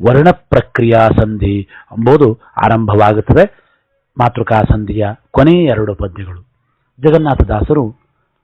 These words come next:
ಮೂವತ್ತೊಂದನೇ ಪದ್ಯದಲ್ಲಿ ವಿತ್ತಾದಿಗಳಲ್ಲಿ,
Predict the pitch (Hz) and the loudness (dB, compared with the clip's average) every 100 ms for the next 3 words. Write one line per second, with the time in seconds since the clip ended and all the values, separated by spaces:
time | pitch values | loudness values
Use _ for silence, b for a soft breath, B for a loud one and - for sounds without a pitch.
0 | - 156 196 - 135 123 120 113 104 113 | -4 0 0 -2 -6 -2 -2 -2 -2 -2
1 | 120 117 113 147 113 104 _ _ _ _ | -2 -4 -2 -2 -4 -6 _ _ _ _
2 | _ _ _ _ _ 107 156 - - 196 | _ _ _ _ _ -2 -2 -2 2 6
3 | 202 185 156 131 113 98 101 | 6 4 4 4 2 -4 -12